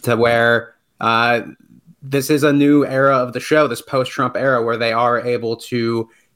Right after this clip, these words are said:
kinda go back to, uh, you know, just kinda,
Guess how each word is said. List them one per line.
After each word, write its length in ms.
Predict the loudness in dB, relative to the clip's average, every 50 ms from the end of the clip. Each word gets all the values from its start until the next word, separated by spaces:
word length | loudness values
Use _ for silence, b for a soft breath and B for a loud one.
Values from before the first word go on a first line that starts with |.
| _ -10
kinda 520 | -6 -4 -4 -2 -2 -2 -2 -2 -4 -6 -12 _ _ _ _
go 180 | 2 2 2
back 360 | 2 0 0 0 -2 -4 -6
to, 540 | -8 -4 -2 0 0 0 0 0 -2 -4 -6 _ _ _ _ -2
uh, 520 | 0 0 2 2 2 2 2 0 -2 -4 -10 -12
you 160 | -8 -6 -4 -2
know, 300 | -2 -2 -2 -4 -6 -10 _ -20 _ -20 _ -8
just 280 | -6 -4 -4 -4 -6
kinda, 520 | -6 -6 -4 -2 0 0 0 0 0 -2